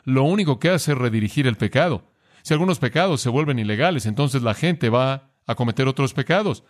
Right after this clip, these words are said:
o van a cometer los que quieren hacer en secreto. La moralidad cultural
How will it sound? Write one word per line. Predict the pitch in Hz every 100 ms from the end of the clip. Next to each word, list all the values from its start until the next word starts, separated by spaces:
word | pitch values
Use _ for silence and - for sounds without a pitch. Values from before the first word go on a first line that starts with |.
| _ _ _ _
o | 123
van | 131 151 151
a | 139 120 - _ _
cometer | 131 127 117 139 165
los | 156 120
que | - 110
quieren | - 135 120
hacer | 104 131
en | 123
secreto. | 135 156 196 220 123 - _ _ _ _
La | 135
moralidad | 131 135 139 190 -
cultural | 139 117 117 170 120 98